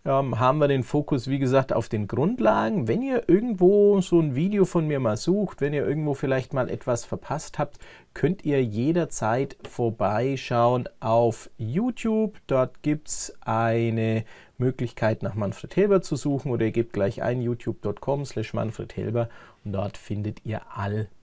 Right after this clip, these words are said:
meine Videos. Kanal am besten abonnieren, dann verpasst ihr nichts. Und heute geht es um die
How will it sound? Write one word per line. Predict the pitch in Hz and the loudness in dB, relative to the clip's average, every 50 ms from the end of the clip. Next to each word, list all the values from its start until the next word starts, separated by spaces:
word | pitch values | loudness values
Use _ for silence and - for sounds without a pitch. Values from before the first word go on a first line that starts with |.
| - | -12
meine | - 98 98 98 101 104 104 101 | -8 -6 -4 -4 -4 -4 -4 0
Videos. | 127 185 190 190 185 165 147 - - | 2 2 4 6 6 6 6 2 -4
Kanal | - 131 120 117 113 117 117 | -2 -2 -2 0 0 2 2
am | 117 117 110 | 2 2 2
besten | - 107 104 - - 113 | 0 -4 -6 -6 -8 -8
abonnieren, | - - 110 110 110 98 101 101 101 95 98 | -6 -6 -4 -4 -4 -4 -4 -6 -6 -6 -6
dann | 98 98 104 | -6 -8 -10
verpasst | - - - - - - - - - - - | -10 -14 -16 -16 -16 -16 -16 -16 -16 -16 -10
ihr | - 131 135 143 151 160 - - _ - | -6 -6 -6 -6 -8 -12 -16 -20 _ -16
nichts. | 120 117 - 123 - - - - - - - - - - - - - | -14 -14 -14 -16 -18 -20 -18 -16 -16 -16 -16 -18 -20 -20 -20 -20 -18
Und | 120 117 - | -16 -10 -2
heute | - - 143 180 - - 285 320 359 - - - - - | 2 4 4 4 2 0 -4 -4 -4 -6 -10 -20 -10 -2
geht | - 165 165 160 | -2 -2 0 0
es | 143 - | -4 -6
um | - - 143 139 131 | -6 -6 -6 -4 -2
die | 117 117 107 | -2 -2 -2